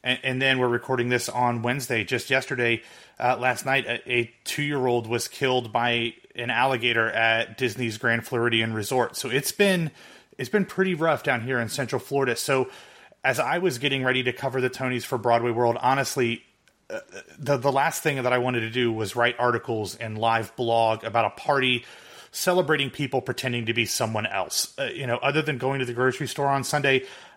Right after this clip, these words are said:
I just watched local and national news up until about four P M when I kinda had to start working. The,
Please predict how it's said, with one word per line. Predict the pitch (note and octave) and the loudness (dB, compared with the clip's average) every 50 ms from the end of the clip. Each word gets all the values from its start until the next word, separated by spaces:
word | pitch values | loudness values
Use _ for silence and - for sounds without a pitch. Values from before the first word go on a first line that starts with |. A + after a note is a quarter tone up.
| _ _ - | _ _ 0
I | A#2 A#2+ B2+ B2+ B2 | 2 4 4 4 2
just | G#2+ - C3+ B2 - - | 0 0 -2 -2 0 0
watched | B2 B2 B2 - - - A#2 | 2 2 2 2 -2 -4 0
local | A#2+ A#2+ A#2 - B2+ A#2 A#2+ A2+ | 0 0 2 2 0 0 0 -2
and | A#2+ A#2 | -2 0
national | A#2 A#2 A2+ - - C3 A#2 A#2 | 0 0 0 0 -4 -4 -4 -2
news | A#2 A#2 A2+ A2+ A2+ A2 - | -2 0 2 2 0 0 0
up | C3 B2+ - | -2 -2 -2
until | D3+ - - D#3 C#3+ | -4 -4 -2 -4 0
about | B2 B2+ A#2+ - - - | 2 2 2 2 0 -4
four | - - - C3 B2 C3 B2+ | -14 -8 -2 0 2 2 2
P | - - - B2+ A#2 | 0 -2 -4 -2 0
M | B2 C3 D3 D3+ - - - - - _ - | 0 0 -2 -4 -10 -14 -20 -20 -20 _ -6
when | A#2+ A#2 | -2 -2
I | A2 | -2
kinda | - B2+ B2 A#2 A2 | 0 0 0 0 2
had | A#2 A2+ | 0 -2
to | C3 | -2
start | - - - A#2+ A2+ A2 | -4 -2 -2 -2 -2 -2
working. | G#2 A2 A#2 - - D#3 D3+ D#3 - _ - - - - - - - - _ _ - _ _ _ - | -2 0 -2 0 0 -2 -4 -4 -8 _ -18 -20 -20 -20 -20 -20 -20 -20 _ _ -20 _ _ _ -14
The, | C3 - A#2+ C#3 C3+ D#3 | -14 -12 -10 2 2 2